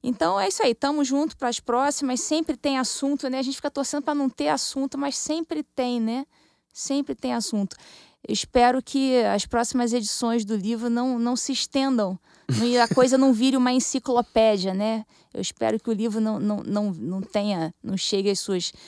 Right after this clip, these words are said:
mil páginas um dia. Eu espero que pare por aqui. Mas por enquanto a gente ainda tem, né, algumas atualizaçõezinhas pra fazer,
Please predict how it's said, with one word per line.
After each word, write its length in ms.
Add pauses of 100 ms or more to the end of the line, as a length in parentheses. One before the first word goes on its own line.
(200)
mil 300
páginas 600
um 140
dia. 180
Eu 20
espero 320
que 220 (180)
pare 280
por 240
aqui. 380 (460)
Mas 220
por 160
enquanto 380
a 40
gente 300
ainda 220
tem, 320
né, 140
algumas 440
atualizaçõezinhas 1160
pra 180
fazer, 480